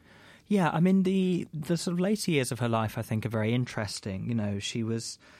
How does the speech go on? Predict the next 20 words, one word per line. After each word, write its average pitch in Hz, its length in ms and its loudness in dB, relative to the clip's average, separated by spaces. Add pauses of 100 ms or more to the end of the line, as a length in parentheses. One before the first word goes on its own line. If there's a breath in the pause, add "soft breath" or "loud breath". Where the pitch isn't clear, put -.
(220 loud breath)
she - 160 -4
was 123 120 -4
cast 139 560 -2
as, 110 520 -2
um, 101 600 -2 (380 loud breath)
as 104 140 -4
Marina 104 320 0
Warner 113 280 0
put - 300 -10
it 104 100 -8
in 98 220 -4
her 98 360 -6
introduction 101 720 -4
to 107 140 -6
The 101 80 -8
Seventh 101 340 -6
Horse 104 340 -8
and 107 80 -4
Other 104 160 -8
Tales, 107 560 -6